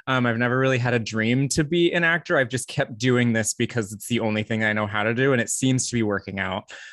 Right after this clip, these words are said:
Um, I went to college in Orange County. I worked at Disneyland in college. And then after college, I moved to New York because I didn't know what else to do. And I didn't want people to stop asking me what I was doing. So once you say you're going to New York, they stop asking questions.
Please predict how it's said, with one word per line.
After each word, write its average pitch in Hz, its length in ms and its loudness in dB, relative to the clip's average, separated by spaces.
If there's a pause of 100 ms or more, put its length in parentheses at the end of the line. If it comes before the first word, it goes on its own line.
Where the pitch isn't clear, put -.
Um, 127 420 2
I 123 100 2
went 131 240 2
to - 120 -4
college 135 520 2
in 131 80 0
Orange 123 240 0
County. 147 400 2
I 135 80 2
worked 123 240 0
at 113 140 0
Disneyland 127 560 2
in 123 200 2
college. 127 520 2
And 117 100 -2
then 113 80 -2
after 113 240 -4
college, 123 380 0
I 120 80 2
moved 117 200 -4
to 120 100 -6
New 117 100 -2
York 123 260 0
because 113 260 -6
I 113 40 0
didn't 117 180 -2
know 120 80 0
what 110 160 2
else 107 220 -2
to 147 80 -2
do. 160 320 2
And 123 140 0
I 110 40 0
didn't 113 220 0
want 117 260 0
people 120 220 -2
to 107 40 -4
stop 107 240 -2
asking 110 380 -2
me 110 80 0
what 107 140 0
I 107 40 2
was 104 140 -4
doing. 107 320 -2
So 113 220 -2
once 110 260 -4
you 113 60 -8
say 110 180 -2
you're 107 160 -4
going 110 160 0
to 107 60 0
New 104 100 -2
York, 107 260 0
they 110 100 0
stop 104 260 -4
asking 104 320 -6
questions. 156 580 -4